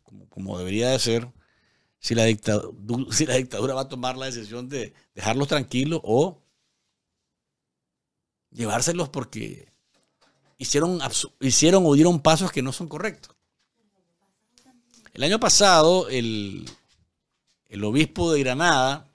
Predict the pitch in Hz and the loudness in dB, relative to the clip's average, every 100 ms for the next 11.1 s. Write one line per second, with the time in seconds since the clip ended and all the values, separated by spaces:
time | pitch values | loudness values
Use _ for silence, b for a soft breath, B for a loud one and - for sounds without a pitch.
0 | _ _ _ _ _ _ _ _ _ _ | _ _ _ _ _ _ _ _ _ _
1 | _ _ _ _ - 127 131 147 151 107 | _ _ _ _ -4 0 2 4 2 2
2 | 110 120 143 110 104 107 - _ _ _ | -4 -8 -12 -14 -14 -16 -18 _ _ _
3 | _ _ _ 143 139 135 147 131 101 120 | _ _ _ 0 2 4 6 4 4 0
4 | 139 143 - - 117 - 127 170 185 170 | -2 -4 -10 -12 -10 -6 -4 -2 -2 -2
5 | 139 147 165 156 143 139 156 147 147 - | 2 2 2 0 0 0 0 -2 -6 -8
6 | 120 107 - - - 104 104 95 85 - | -8 -8 -10 -16 -14 -10 -10 -10 -14 -20
7 | _ _ _ _ _ 131 127 156 185 - | _ _ _ _ _ -4 -2 -2 -4 -4
8 | 139 - 202 165 87 - - - _ _ | -4 2 2 2 -2 0 0 -2 _ _
9 | _ _ _ _ _ _ 123 156 165 165 | _ _ _ _ _ _ 6 8 8 8
10 | 147 - 151 143 147 139 143 117 - 123 | 4 4 6 6 2 2 2 2 2 0
11 | 123 | -2